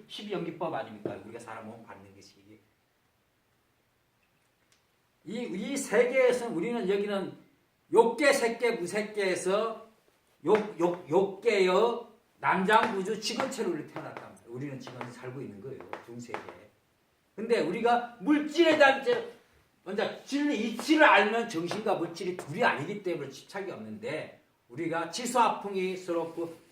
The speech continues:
뭉쳐가지고 생명이 탄생되지만 물질에 대한 집착을 가지면 가질수록 거기에 대한 생각을 갖기 때문에 우리는 이 물질의 세계에서 못 벗어나요.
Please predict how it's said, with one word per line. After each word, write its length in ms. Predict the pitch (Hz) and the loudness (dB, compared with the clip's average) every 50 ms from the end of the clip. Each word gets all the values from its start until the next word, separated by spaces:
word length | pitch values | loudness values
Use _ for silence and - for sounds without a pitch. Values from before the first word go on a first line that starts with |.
| _ _ | _ _
뭉쳐가지고 960 | _ 131 185 214 208 208 233 240 220 214 190 185 175 170 170 165 180 185 190 | _ -6 -6 -6 -4 -2 0 0 2 2 0 0 0 -4 -6 -2 -2 -2 -2
생명이 520 | - - 165 165 185 180 185 175 170 170 - | -2 -4 -6 -4 -4 -4 -2 -4 -4 -4 -4
탄생되지만 800 | - 196 175 175 190 185 170 165 156 156 156 160 165 151 160 | -6 -8 -6 -6 -6 -6 -4 -4 -4 -4 -6 -6 -6 -6 -6
물질에 380 | 190 240 - - - 233 220 202 | -6 -6 -6 -8 -4 -2 -2 -2
대한 180 | 196 175 - | -2 -4 -6
집착을 400 | - - 180 - - 196 175 - | -8 -12 -16 -8 -6 -6 -6 -4
가지면 300 | - 165 170 175 165 147 | -4 -4 -4 -4 -8 -10
가질수록 840 | - 170 180 185 180 165 - 160 156 175 175 - - - _ _ _ | -8 -8 -8 -8 -8 -12 -12 -10 -8 -8 -8 -8 -12 -18 _ _ _
거기에 240 | - 208 208 208 190 | 0 0 2 2 0
대한 100 | 175 - | -4 -4
생각을 420 | - 175 170 170 165 156 - - | -6 -10 -10 -8 -6 -6 -8 -8
갖기 260 | 139 135 - 160 165 | -12 -16 -16 -16 -14
때문에 260 | - 143 127 120 123 | -14 -14 -14 -12 -14
우리는 480 | 139 135 113 104 117 120 120 147 160 - - _ _ _ _ _ - | -14 -14 -14 -12 -12 -12 -12 -12 -12 -14 -20 _ _ _ _ _ -14
이 100 | 131 143 | -12 -10
물질의 380 | 139 165 202 190 - 196 165 | -8 -8 -8 -8 -6 -6 -6
세계에서 280 | 139 - 123 113 - 120 | -6 -8 -10 -12 -12 -10
못 180 | 107 120 117 - | -10 -10 -10 -10
벗어나요. 360 | 143 135 - - 117 - | -12 -12 -12 -14 -18 -20